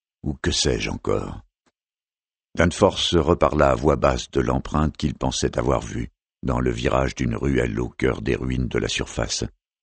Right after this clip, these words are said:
et du léger son musical flûté,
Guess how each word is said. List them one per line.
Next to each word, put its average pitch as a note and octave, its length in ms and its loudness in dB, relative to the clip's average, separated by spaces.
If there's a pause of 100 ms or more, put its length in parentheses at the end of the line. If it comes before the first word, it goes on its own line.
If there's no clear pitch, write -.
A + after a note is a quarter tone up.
(500)
et F#2 140 4
du G2 200 2
léger G#2+ 360 4
son F#2+ 460 4
musical F#2+ 540 2
flûté, G2 600 -2